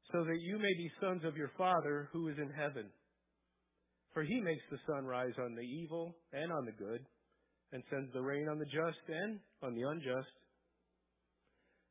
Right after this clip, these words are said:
For if you love those who love you, what reward do you have? Do not even the tax collectors do the same? And if you greet only your brothers, what more are you doing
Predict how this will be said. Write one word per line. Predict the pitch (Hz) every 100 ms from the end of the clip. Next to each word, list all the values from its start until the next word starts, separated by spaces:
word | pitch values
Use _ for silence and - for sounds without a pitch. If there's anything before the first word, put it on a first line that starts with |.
| _ -
For | 175
if | 180 196
you | 180
love | 196 214 180
those | 196 196 190 -
who | 180
love | 180 170
you, | 160 170 151 147 135 - _ _ _ _ _ -
what | 123 185 190 -
reward | 131 127 135 156 165 135
do |
you | 117 127 147
have? | 131 131 101 90 - - _ _ _ _ _ _ -
Do | 139 170
not | 160 156
even | 147 143
the | 127
tax | 147 147 156 -
collectors | 170 175 170 180 165 143
do | 165
the | 151 127
same? | 170 165 170 175 - _ _ _ _ _ _ _ _ _ _ _ _ _ _ -
And | 143 151
if | 165
you | 135
greet | 143 180 180 -
only | 143 175 175
your | 165 127
brothers, | 127 147 165 180 170 - - _ _ _ _ _ _ _ -
what | 175 202
more | 190 190 175
are | 147
you | 170 214
doing | 151 139 131 131 135